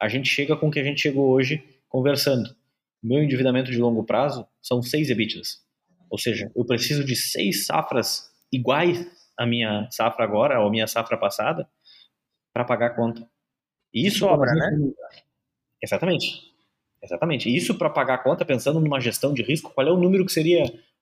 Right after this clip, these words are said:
Speaker 1: é, equilibrado? E aí você pode pensar no, o, nesse, nesse número, a gente precisaria no máximo três pra um negócio estabilizado. Ah, eu tô expandindo, eu vou fazer mais caixa, eu vou,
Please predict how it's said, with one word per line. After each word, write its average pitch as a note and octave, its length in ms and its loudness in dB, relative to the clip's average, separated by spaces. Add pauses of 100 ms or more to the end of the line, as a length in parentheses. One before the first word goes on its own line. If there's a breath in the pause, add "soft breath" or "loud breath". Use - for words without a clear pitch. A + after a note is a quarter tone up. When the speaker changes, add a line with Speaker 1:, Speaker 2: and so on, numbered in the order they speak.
(100)
Speaker 1:
é, A#2+ 220 -4
equilibrado? C3 600 0
E A2+ 60 2
aí C3 240 0
você B2+ 320 0
pode C#3 260 0
pensar C3+ 380 0
no, A2+ 380 -4 (320)
o, A2 640 -4 (180)
nesse, A2+ 460 -2
nesse A2+ 260 0
número, D3+ 340 2 (260 soft breath)
a - 60 -2
gente A#2 80 -2
precisaria B2+ 300 -2
no C3 120 0
máximo B2 500 -2
três - 480 -6 (200)
pra A2 100 -2
um A2+ 40 0
negócio G#2 300 0
estabilizado. G2+ 560 0 (680 soft breath)
Ah, D3 100 0
eu B2+ 160 2
tô D3 80 0
expandindo, D3 580 2
eu A#2+ 40 2
vou B2+ 120 0
fazer C3+ 360 2
mais C#3 300 -2
caixa, D3 340 0
eu A2+ 80 4
vou, C3 220 2